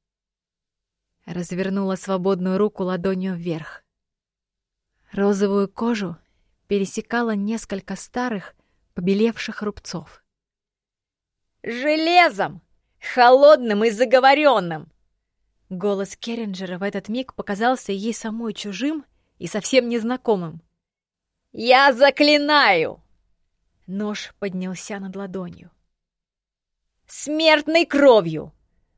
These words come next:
отданной добровольно! Я заклинаю!» Железо впилось в кожу, на лбу Рэй выступил пот.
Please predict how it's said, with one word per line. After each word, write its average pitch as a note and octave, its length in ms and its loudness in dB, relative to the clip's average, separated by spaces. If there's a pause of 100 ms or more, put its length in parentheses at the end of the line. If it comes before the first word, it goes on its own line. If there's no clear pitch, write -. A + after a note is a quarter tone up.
(200)
отданной C#4 580 6
добровольно! A#3 960 6 (600)
Я B3 600 4
заклинаю!» B3+ 1300 4 (1120)
Железо F#3+ 520 -8
впилось G#3 440 -8
в - 100 -20
кожу, G#3 420 -2 (520)
на G3 180 0
лбу G3+ 280 -2
Рэй A#3 240 4
выступил A#3 500 -4
пот. F3+ 380 -4